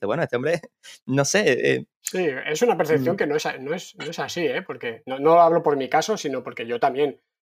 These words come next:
Speaker 2: eh, cuando empecé en el canal, tampoco hace tanto, pero hace siete, unos siete meses o así, pues yo,
Speaker 1: <laughs>
Speaker 2: yo también me dirigí a otros youtubers, pues un poco para,
Speaker 1: Ujú.
Speaker 2: pues para, para colaborar con ellos y tal, y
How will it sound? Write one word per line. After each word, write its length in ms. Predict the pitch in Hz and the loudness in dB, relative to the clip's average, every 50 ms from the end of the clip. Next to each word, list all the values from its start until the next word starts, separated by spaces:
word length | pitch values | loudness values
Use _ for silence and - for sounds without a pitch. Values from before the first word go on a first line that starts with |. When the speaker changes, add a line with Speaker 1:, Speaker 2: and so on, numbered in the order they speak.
| _ _ | _ _
Speaker 2:
eh, 240 | 127 127 123 127 127 | -4 -4 -4 -6 -6
cuando 220 | - 127 123 123 117 | -8 -6 -6 -6 -6
empecé 380 | 113 - 120 117 - 127 131 | -6 -8 -10 -8 -6 -6 -4
en 80 | 135 135 | -4 -4
el 80 | 131 - | -4 -6
canal, 240 | 127 127 139 165 165 | -6 -4 -4 -4 -4
tampoco 260 | 135 117 127 131 139 | -6 -10 -6 -8 -6
hace 140 | - 135 120 | -8 -6 -8
tanto, 200 | 139 160 185 - | -8 -8 -8 -10
pero 140 | 139 113 | -14 -16
hace 160 | 110 107 - 120 | -16 -16 -16 -16
siete, 320 | - 127 117 - 120 120 | -16 -16 -14 -12 -14 -14
unos 220 | 127 127 120 - | -14 -16 -20 -14
siete 180 | - 143 - 117 | -14 -10 -10 -8
meses 260 | 123 139 - - 120 120 | -8 -8 -8 -10 -12 -16
o 40 | |
así, 240 | 117 - - 240 - _ _ _ _ _ _ _ _ _ _ | -10 -4 -4 -4 -4 _ _ _ _ _ _ _ _ _ _
pues 200 | _ - 123 110 | _ -2 0 4
yo, 120 | 135 143 151 | 4 4 4
Speaker 1:
<laughs> 240 | 143 131 110 107 | 4 0 0 0
Speaker 2:
yo 40 | 160 | 2
también 220 | 170 165 156 185 180 | 4 4 4 6 4
me 80 | 151 135 | 4 2
dirigí 320 | 131 135 127 - 143 135 | 2 -4 -6 -4 -4 -4
a 60 | 127 | -4
otros 200 | 127 139 131 113 135 | -4 -6 -8 -8 -10
youtubers, 560 | 123 120 - 151 - - 160 208 - - _ _ _ _ _ _ | -10 0 2 2 2 4 0 -2 -8 -14 _ _ _ _ _ _
pues 180 | - 117 - 131 | -10 -10 -10 -10
un 60 | 127 | -12
poco 180 | 127 120 143 156 | -6 -4 -2 0
para, 220 | - 135 123 113 120 | 0 0 0 -2 -6
Speaker 1:
Ujú. 220 | 117 120 123 - _ _ _ _ _ _ | -10 -12 -14 -16 _ _ _ _ _ _
Speaker 2:
pues 120 | - 110 110 | -18 -18 -12
para, 580 | - 120 113 110 107 107 107 107 107 104 - _ | -10 -12 -10 -10 -14 -16 -16 -16 -18 -20 -14 _
para 140 | 127 135 - | -8 -6 -6
colaborar 400 | - 117 117 110 110 135 143 - | -6 -8 -8 -6 -4 -4 -4 -4
con 140 | - 117 135 | -4 0 4
ellos 440 | 190 208 190 170 170 175 175 165 - | 4 4 6 6 4 4 4 2 -2
y 60 | 139 | -6
tal, 240 | - 151 156 156 117 | -6 -6 -6 -6 -6
y 260 | 139 123 120 113 - | -8 -10 -10 -12 -16